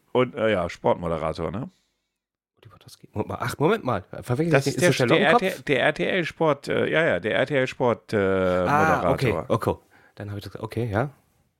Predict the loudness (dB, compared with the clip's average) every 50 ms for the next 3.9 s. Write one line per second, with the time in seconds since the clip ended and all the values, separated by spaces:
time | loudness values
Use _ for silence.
0 | _ _ _ _ _ _ _ -6 -4 -2 0 0 -2 -2 -2 -4 -2 -4 -6 -10
1 | -12 -14 _ _ _ _ _ _ -4 -2 -2 -2 -4 -8 -8 -4 -4 -4 -4 -6
2 | _ _ -2 0 0 2 2 0 -2 -4 -6 -8 -8 -8 -10 -8 -6 -4 -2 -2
3 | -4 -6 -6 -2 0 0 0 0 -2 -2 -4 -4 -6 -8 -12 -18 -20